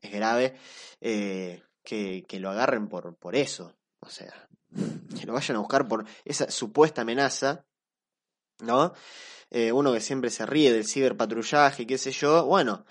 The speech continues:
eh, así comienzan, ¿no? Eh, realmente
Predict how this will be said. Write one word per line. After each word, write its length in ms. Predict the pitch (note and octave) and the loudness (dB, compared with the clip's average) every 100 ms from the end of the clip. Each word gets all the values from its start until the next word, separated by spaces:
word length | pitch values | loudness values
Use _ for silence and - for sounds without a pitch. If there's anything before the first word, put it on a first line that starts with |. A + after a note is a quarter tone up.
| - _ _ - | -20 _ _ -4
eh, 640 | A#2+ A2+ A2 G#2 G2 F#2 - | 0 2 0 0 -2 -4 -6
así 240 | G2+ F#3 | -4 0
comienzan, 640 | F3+ E3+ E3 A2 G#2+ F#2+ G#2 | 4 6 4 2 -4 -8 0
¿no? 380 | C#3+ D#3+ - _ _ - | 2 2 -2 _ _ -6
Eh, 580 | A2 G#2 G2 F#2+ F#2 F2+ F2 E2+ _ _ _ _ _ _ _ _ _ _ _ | -4 -2 -4 -6 -8 -12 -16 -20 _ _ _ _ _ _ _ _ _ _ _
realmente 1300 | B2 D3 D#3 D#3+ F3 F3 E3+ C#3 A#2+ A2+ G2+ F#2+ - | 2 6 6 6 4 6 8 8 6 4 0 -4 -10